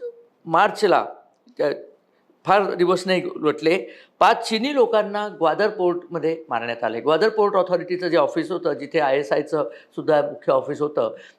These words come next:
तिथे या बलूच लिबरेशन आर्मीच्या लोकांनी हल्ला चढवला आणि असं सांगितलं जातं की पाच चिनी आणि एक ड्रायव्हर एका कारमधनं चालले होते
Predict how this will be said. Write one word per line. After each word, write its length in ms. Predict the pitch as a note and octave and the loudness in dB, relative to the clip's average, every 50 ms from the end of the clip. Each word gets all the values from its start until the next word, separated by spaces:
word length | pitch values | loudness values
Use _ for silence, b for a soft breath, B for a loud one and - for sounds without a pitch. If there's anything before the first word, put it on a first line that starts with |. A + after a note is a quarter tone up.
| _ - | _ -6
तिथे 180 | D#3+ D#3 G#3 G3+ | -2 2 2 2
या 100 | G3+ F#3+ | 4 4
बलूच 240 | F#3 E3 E3+ E3+ E3 - | 2 2 0 0 -2 -2
लिबरेशन 480 | E3 D#3+ C#3+ D3+ D3+ D3+ D3+ D#3+ C#3+ | -4 -2 -2 -2 -4 -4 -4 -2 -2
आर्मीच्या 400 | C#3 B2+ B2+ C#3 D3 C#3 - D3 | -2 -2 -2 -4 -6 -4 -2 -2
लोकांनी 360 | C3+ C3+ - - C#3+ C#3 C#3 | -2 -2 -4 -4 -6 -4 -6
हल्ला 260 | B2+ A2+ A#2 B2 C3 C3+ | -6 -6 0 0 0 0
चढवला 480 | - C#3 B2+ C#3 C#3 C#3+ C#3 A2+ A#2 B B B B B B B | 0 -2 0 0 2 2 2 0 0 B B B B B B B
आणि 180 | C#3+ D#3+ F#3 F#3+ F#3+ | -2 -2 -2 0 -2
असं 180 | - - A#3 A3+ | -2 0 0 0
सांगितलं 400 | - A#3+ A#3 A3 A#3+ A#3 A3+ G#3+ | 0 0 0 0 -2 -4 0 0
जातं 300 | G#3+ A3 G#3+ G#3+ F#3 E3 | 2 0 2 2 2 2
की 180 | E3 - G3+ | 2 0 -6
पाच 420 | F#3 - - G3+ A#3+ B3 - - - | -8 0 2 2 2 2 0 -8 -10
चिनी 240 | B3 A#3 A3+ A#3 A#3 | -10 -8 -6 -4 -4
आणि 200 | A3 G#3+ G#3+ G#3+ | -4 -2 0 0
एक 180 | G#3 F#3+ D#3+ C#3 | -2 -2 0 0
ड्रायव्हर 340 | D#3+ E3 D#3+ E3+ G3 A3 G#3 | 2 4 4 4 4 2 2
एका 200 | G3+ - G3 F#3 | 2 0 0 -2
कारमधनं 480 | F#3 F3+ F3 F3 E3+ E3 E3 E3 E3 | 2 2 0 0 0 -2 -4 -6 -6
चालले 280 | D#3+ E3+ D#3 D3 D3 D#3+ | -2 -2 -2 0 0 0
होते 400 | D#3+ D#3+ D#3+ F3 C3+ A#2+ A#2+ | -2 0 0 -2 -2 -2 -4